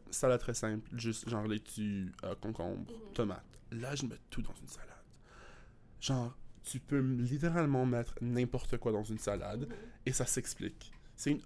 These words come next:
Speaker 1: opportunité pour toi d'explorer ta personnalité. C'est comme un café.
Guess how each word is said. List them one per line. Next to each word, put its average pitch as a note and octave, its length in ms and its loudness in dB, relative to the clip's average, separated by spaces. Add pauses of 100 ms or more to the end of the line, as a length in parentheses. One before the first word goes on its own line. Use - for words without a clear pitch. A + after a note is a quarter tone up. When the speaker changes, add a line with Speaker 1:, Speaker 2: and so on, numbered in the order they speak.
Speaker 1:
opportunité E3 680 6
pour C#3 200 -6
toi C#3 160 8
d'explorer B2 840 2
ta A#2+ 100 -4
personnalité. - 680 -2 (680)
C'est E3+ 180 6
comme A#3 180 8
un C#4 80 10
café. - 340 4